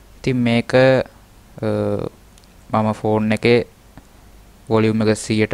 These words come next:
හැටක් විතර දාලා දවසට පැය තුන ගානේ දවස් පහක් විතර පාවිච්චි කරන්න පුළුවන්. ගොඩ ලොකු බැටරියක් තියෙනවා මේකේ.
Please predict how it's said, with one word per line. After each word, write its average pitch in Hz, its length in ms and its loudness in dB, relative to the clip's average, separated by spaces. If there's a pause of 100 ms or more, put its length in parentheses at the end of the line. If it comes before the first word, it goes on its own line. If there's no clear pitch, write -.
(140)
හැටක් 107 360 -2
විතර 107 280 0
දාලා 110 400 2 (1000)
දවසට 110 380 -2
පැය 110 300 4
තුන 110 240 -4
ගානේ 110 480 2
දවස් 113 280 0
පහක් 113 280 -2
විතර 117 200 -4
පාවිච්චි 107 340 0
කරන්න 107 240 0
පුළුවන්. 107 340 -2 (160)
ගොඩ 113 180 0 (360)
ලොකු 110 200 -2
බැටරියක් 107 440 0
තියෙනවා 107 300 -4
මේකේ. 117 380 -4